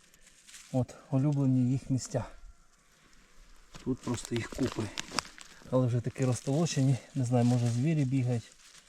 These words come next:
Бачите, тільки видніється, тут да там, тут да там.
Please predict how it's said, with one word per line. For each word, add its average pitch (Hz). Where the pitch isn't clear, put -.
Бачите, 123
тільки 143
видніється, 113
тут 143
да 117
там, 131
тут 131
да 113
там. 123